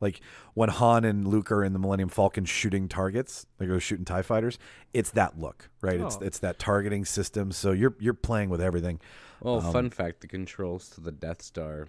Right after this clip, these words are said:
Speaker 3: is just a T V switchboard.
Speaker 1: <laughs> Right? Three
Speaker 3: When they
Speaker 1: buttons
Speaker 3: go,
Speaker 1: and
Speaker 3: it's just, that's just doing, like, a, a cut between two shows.
Speaker 1: Oh.
Speaker 3: That's, well, that's all that would be if that was attached to a T V
Speaker 1: That's
Speaker 3: system.
Speaker 1: super funny. Um,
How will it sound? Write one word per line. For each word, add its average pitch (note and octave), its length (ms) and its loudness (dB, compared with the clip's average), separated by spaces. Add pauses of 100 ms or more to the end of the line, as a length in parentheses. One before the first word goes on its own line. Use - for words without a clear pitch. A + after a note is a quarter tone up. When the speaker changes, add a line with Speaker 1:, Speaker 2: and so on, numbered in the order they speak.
(220)
Speaker 3:
is F2 140 -12
just - 260 -12
a C#2+ 60 -12
T - 260 -12
V D#2+ 240 -10
switchboard. - 680 -6 (220)
Speaker 1:
<laughs> F#3+ 760 4
Right? D3 260 6
Three D#3 160 8
Speaker 3:
When B2+ 140 8
they A#2+ 80 8
Speaker 1:
buttons A2+ 340 8
Speaker 3:
go, G3 80 4
Speaker 1:
and D3 1040 6
Speaker 3:
it's A2+ 140 6
just, A2 280 2 (300)
that's A#2 220 2
just - 260 -6
doing, G#2 300 2
like, F#2+ 180 0
a, E2+ 280 -2
a F2 60 -8
cut - 340 -6 (120)
between G#2+ 440 0
two G#2+ 260 -2
shows. - 180 2
Speaker 1:
Oh. A2 500 4
Speaker 3:
That's, G2+ 180 -6
well, G2+ 160 -2
that's A2+ 280 0 (140)
all A2+ 200 6
that G#2 160 0
would G#2 240 0
be E2 160 -6
if D#2 100 -10
that E2+ 140 -10
was D#2+ 260 -12 (540)
attached E2 360 -4
to D#2+ 80 -6
a D2+ 40 -6
T - 160 -14
V D2+ 100 -10
Speaker 1:
That's F#2+ 220 -2
Speaker 3:
system. - 160 -6
Speaker 1:
super - 80 -10
funny. F#2+ 300 -4 (600)
Um, F2+ 560 2